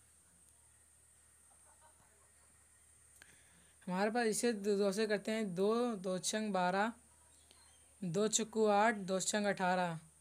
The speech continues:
इसको हम भाग करते हैं, इसको भी दो से करते हैं,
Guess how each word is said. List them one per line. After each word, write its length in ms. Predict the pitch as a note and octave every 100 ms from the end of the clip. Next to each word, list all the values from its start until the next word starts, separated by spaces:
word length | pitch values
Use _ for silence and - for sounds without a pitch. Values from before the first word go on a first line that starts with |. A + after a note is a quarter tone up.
| _ _ _ _ - - _ _ _ _
इसको 260 | F#3+ E3+ A3+
हम 140 | A3
भाग 200 | F3 F#3
करते 340 | F#3 G#3 F#3 G#3
हैं, 420 | G3 F#3+ G#3 B3 - - - - - - - -
इसको 320 | F#3+ - - G#3+
भी 120 | A3
दो 180 | G3+ G3+
से 200 | A3+ G3+
करते 280 | F#3 -
हैं, 340 | G3 F3+ G#3